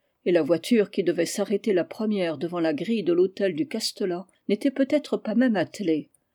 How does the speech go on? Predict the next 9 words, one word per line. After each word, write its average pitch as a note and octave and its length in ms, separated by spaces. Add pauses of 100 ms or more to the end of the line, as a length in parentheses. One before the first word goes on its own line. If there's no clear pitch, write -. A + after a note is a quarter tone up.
(140)
Le G3 120
petit B3+ 400
homme C4 220
prit B3 240
cet - 240
accent - 360
normand, G3 600
demi-railleur, E3+ 920
demi-patelin, F#3 800